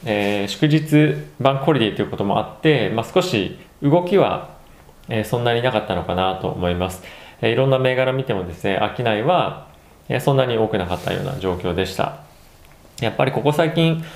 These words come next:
えー、金利にですね、マーケットが非常に、まあ、振り回されてたと言ってもいいほど動いていたので、えー、今日はですね、そういった影響もあって、非常に、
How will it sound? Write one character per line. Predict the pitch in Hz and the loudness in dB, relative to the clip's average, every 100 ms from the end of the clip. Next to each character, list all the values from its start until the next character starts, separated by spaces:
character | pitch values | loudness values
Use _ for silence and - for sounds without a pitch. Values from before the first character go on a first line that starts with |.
| - - | -14 -4
え | 120 120 | -2 -2
ー、 | |
金 | - 160 165 | 2 4 4
利 | 175 | 4
に | 175 | 4
で | 127 | 4
す | 90 | 2
ね、 | 95 101 | -2 0
マ | 117 | 0
ー | 117 | 0
ケ | |
ッ | - | -2
ト | |
が | 131 | 0
非 | 110 | 0
常 | 120 139 | 2 4
に、 | 135 139 135 - - - | 4 2 -2 -10 -20 -6
ま | 120 | -2
あ、 | 110 | 0
振 | 131 | 2
り | 151 | 4
回 | 151 151 | 2 2
さ | 170 | 2
れ | 156 | 2
て | |
た | 110 98 | -2 -4
と | - - - - - | -6 -16 -20 -18 -6
言 | 127 | -4
っ | |
て | - 139 | 0 2
も | 127 | 4
い | |
い | 135 | 2
ほ | 107 | 2
ど | 95 | 0
動 | 98 113 | 0 -2
い | |
て | - 98 | 0 -2
い | 98 | 0
た | 110 | -2
の | 107 | 0
で、 | 156 143 98 - - - - - | 0 0 0 -6 -18 -20 -20 -6
え | 147 | -2
ー、 | |
今 | 214 | 2
日 | |
は | 175 101 | 2 2
で | 90 | -4
す | |
ね、 | - | -4
そ | 120 | -2
う | |
い | 110 | 0
っ | |
た | 110 | 0
影 | 110 | -2
響 | 120 | -2
も | 113 101 | -2 -2
あ | |
っ | - | 0
て、 | 156 113 - - | 0 0 -2 -2
非 | 101 | 0
常 | 98 | 0
に、 | 95 95 - | 0 -2 -4